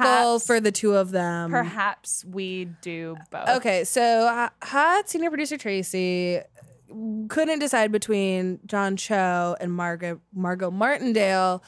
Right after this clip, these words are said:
Speaker 2: which is understandable, of course. Uh, as such, we are going to try to craft a vehicle for the two of them.
Speaker 1: Yes.
Speaker 2: Um, we will kind of look at the clock and give it one minute, but, like, that's never how it actually works.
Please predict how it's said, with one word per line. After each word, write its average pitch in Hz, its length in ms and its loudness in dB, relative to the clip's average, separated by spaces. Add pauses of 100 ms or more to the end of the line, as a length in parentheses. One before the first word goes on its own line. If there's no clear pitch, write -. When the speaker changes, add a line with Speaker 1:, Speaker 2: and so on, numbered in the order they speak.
(320)
Speaker 2:
which 262 240 2
is 240 260 4
understandable, 170 680 0
of 151 160 -4
course. 127 640 -6 (100)
Uh, 190 480 4 (100)
as 220 200 2
such, 226 400 0
we 202 180 -2
are 208 300 4
going 185 480 0
to 185 720 -2 (540)
try - 180 -6
to 330 80 0
craft 277 240 -6
a 226 40 -6
vehicle 226 360 -2
for 208 140 -6
the 190 100 -6
two 320 280 -6
of 277 140 -6
them. 165 520 -4
Speaker 1:
Yes. 208 640 -6
Speaker 2:
Um, 202 520 0
we 247 440 0
will 233 240 0
kind 311 260 -2
of 302 420 -2
look 214 280 0
at 202 100 -2
the 196 80 -2
clock 170 400 0
and 170 180 -8
give 165 140 -4
it 156 120 -2
one 156 200 -4
minute, 147 280 -6
but, 135 120 -6
like, 123 260 -8
that's - 400 -8
never 165 280 -10
how 165 180 -8
it - 120 -10
actually 180 380 -10
works. 254 560 -2